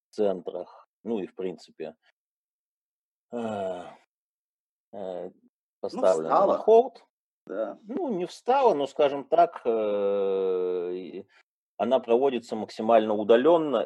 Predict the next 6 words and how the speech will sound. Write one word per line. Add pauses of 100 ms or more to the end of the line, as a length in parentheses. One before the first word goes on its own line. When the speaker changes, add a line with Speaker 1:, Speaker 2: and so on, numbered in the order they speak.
Speaker 1:
и
аудиты
уж
точно (1800)
должны
щас